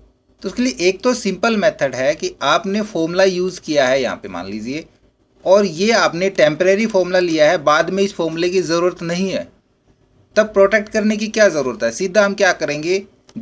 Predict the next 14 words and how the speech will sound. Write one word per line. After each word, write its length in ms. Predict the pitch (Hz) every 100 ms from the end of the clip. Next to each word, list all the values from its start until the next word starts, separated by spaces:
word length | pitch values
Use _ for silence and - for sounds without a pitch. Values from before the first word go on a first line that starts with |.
| 107
जहाँ 220 | 120 135 160
पे 60 | 214
ये 160 | 220
फॉर्मूला 380 | 220 180 180 185
पूरा 300 | 180 175 180
लगा 300 | 165 127 143
हुआ 260 | 175 147 127
है, 80 | 139
पूरी 320 | - 156 202
रेंज 240 | 196 196 190
को 100 | 202
हम 60 | 196
सेलेक्ट 400 | - 127 143 -
करेंगे, 360 | 156 165 185